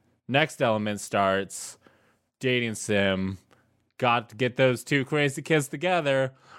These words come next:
or else the whole business venture is going down.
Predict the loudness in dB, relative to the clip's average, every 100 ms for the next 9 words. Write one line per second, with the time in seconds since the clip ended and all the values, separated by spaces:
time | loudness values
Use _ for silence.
0 | -18 -6 0 2 0 -4 -4 0 2 0
1 | 0 0 0 0 -2 0 0 2 0 0
2 | 0 0 2 2 2 2 -4 -8 -14 -16